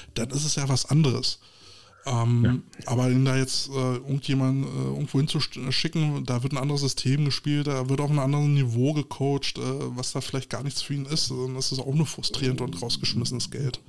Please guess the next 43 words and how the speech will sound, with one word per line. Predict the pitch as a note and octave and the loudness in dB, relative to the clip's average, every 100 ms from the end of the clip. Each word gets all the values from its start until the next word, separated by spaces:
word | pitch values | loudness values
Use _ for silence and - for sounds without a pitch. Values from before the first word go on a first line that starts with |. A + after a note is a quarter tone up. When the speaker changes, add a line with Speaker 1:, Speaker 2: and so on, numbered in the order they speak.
| - - | -18 -4
Speaker 2:
Ja, | F#2+ | 2
und | G2+ A#2+ | 6 6
um | G#2+ | 8
Umständen | G#2+ - B2 | 6 6 4
auch | F#2+ A2 | 4 2
auf | F#2 - | 2 4
einer | G#2 | 2
Sprache, | - - B1 A2+ | 2 -4 -2 0
die | G2+ | 0
du | F#2 G2 | 0 -2
gar | - | -2
nicht | - - | -6 -4
mal | - | -4
kannst, | - C3 - | 2 2 4
weil | F2 | 0
nur | F2 G#2+ | 2 2
weil | G2+ | 4
du | F#2+ | 2
Football | - G2+ G#2 | 0 0 2
spielst, | - G#2+ G#2 | 2 2 2
heißt | G2+ | 0
es | |
zum | G2+ | -2
Beispiel | E2 G2 A2 | -2 0 2
nicht, | G#2 | 2
dass | A2+ G#2 | 2 0
alle, | F#2+ G2 F#2 | 0 0 0
dass | A#2 - | -2 0
alle | G2+ | 0
fließend | G#2+ F#2+ F#2 | 0 0 4
Englisch | D#3 C#3+ - | 4 4 2
können. | E2 - - - D#3 | -4 -4 -14 -12 -2
Speaker 1:
Ja. | B2+ B2+ | 0 2
Speaker 2:
Hab | - | 6
ich | B2 | 6
mal | A2+ | 8
gehört. | A2 G#2+ G2+ - B2 C3+ | 8 6 2 -4 -4 0
Speaker 1:
<laughs> | A#2+ - - | 0 0 -10
Und | B2 A#2+ | -8 -6
dann | C3 | -4
Speaker 2:
Komischerweise. | C#3 B2+ G#2+ A2 A2+ F#2+ G#2+ - - - - - | 4 6 8 8 6 6 4 2 -10 -16 -4 6
Ne? | B2 C3 - - - - - _ - _ _ _ _ _ _ | 6 6 2 -8 -4 -4 -6 _ -20 _ _ _ _ _ _
Ja. | A2 D#2+ | 0 0